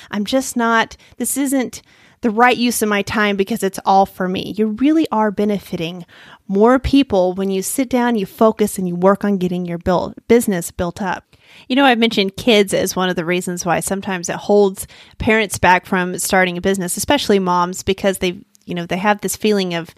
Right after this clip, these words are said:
"I need to be there with my kids and it's selfish to take time for me." That's a really common feeling among moms, understandably, right? Your kids are your life. Well, some of my grads are, lots of them are moms,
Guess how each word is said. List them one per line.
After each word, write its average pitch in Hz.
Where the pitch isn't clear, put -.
"I 202
need 208
to 214
be 190
there 175
with 180
my 180
kids 185
and 160
it's -
selfish 185
to 175
take -
time 175
for 175
me." 170
That's 190
a 240
really 185
common 170
feeling 302
among 175
moms, 165
understandably, 233
right? 196
Your 226
kids -
are 247
your 180
life. 190
Well, 285
some 339
of 339
my 269
grads 214
are, 190
lots 233
of 190
them 165
are 247
moms, -